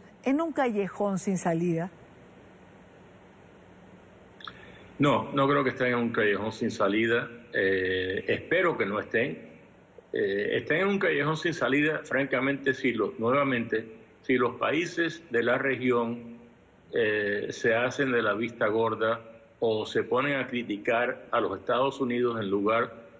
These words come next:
Speaker 2: de criticar, por ejemplo, a el país que, según el secretario general Alm-, Almagro, ya ha ocupado militarmente a Venezuela.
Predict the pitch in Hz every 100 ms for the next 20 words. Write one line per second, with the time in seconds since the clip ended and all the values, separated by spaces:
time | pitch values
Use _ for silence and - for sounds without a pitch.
0 | - 98 104 101 101 110 117 117 120 110
1 | 101 131 123 - 113 131 - - - 101
2 | 104 107 107 104 131 143 - - - -
3 | - - - 117 - - 110 104 120 131
4 | 127 - 101 98 104 117 117 110 104 120
5 | 101 107 107 98 104 120 123 117 117 -
6 | - - 104 139 170 170 117 120 127 127
7 | 113 120 127 127 120 107 110 120 113 110
8 | 131 151 - 107 101 98 98 - 107 98
9 | 143